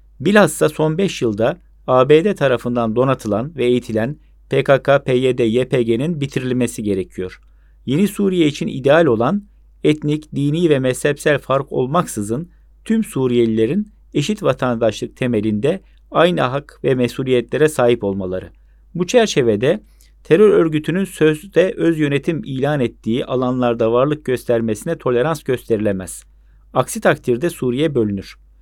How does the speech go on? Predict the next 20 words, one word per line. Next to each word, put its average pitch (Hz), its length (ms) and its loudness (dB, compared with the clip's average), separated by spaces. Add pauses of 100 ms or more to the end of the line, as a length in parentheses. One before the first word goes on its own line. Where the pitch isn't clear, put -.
(260)
Bu 190 120 -2
durum 208 340 6 (240)
Türkiye 175 380 -2
için 139 380 -4
de 175 200 2 (280)
hem 175 240 2
bir 175 100 6
güvenlik 147 640 -2 (100)
hem 165 180 0
de - 80 2
savunma 143 400 0
konusudur. 92 540 -8 (540)
Cumhurbaşkanı 170 600 2
Erdoğan, 175 520 0 (300)
D 139 180 4
sekiz 165 360 -2
zirvesi 135 440 -2
dönüşünde 131 400 -4
yaptığı 127 420 0
konuşmada 120 640 -2